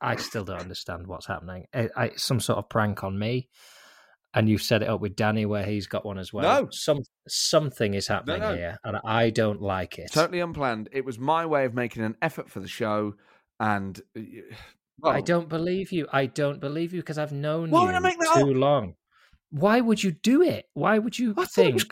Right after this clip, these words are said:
Speaker 1: "Oh, I know what'll boost the football podcast"? Not trying.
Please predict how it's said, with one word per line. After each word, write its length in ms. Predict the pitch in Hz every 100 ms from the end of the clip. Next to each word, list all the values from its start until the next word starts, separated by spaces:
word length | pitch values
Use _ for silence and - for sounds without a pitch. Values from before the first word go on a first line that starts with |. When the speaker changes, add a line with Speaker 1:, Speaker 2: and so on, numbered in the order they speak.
| -
Speaker 1:
"Oh, 140 | 143
I 200 | 143 180
know 180 | 190 175
what'll 240 | 143 - 110
boost 400 | 110 92 - -
the 60 |
football 500 | - - - 98 82 -
podcast"? 680 | 85 - - 123 - -
Not 320 | 135 160 - -
trying. 640 | - 139 131 85 87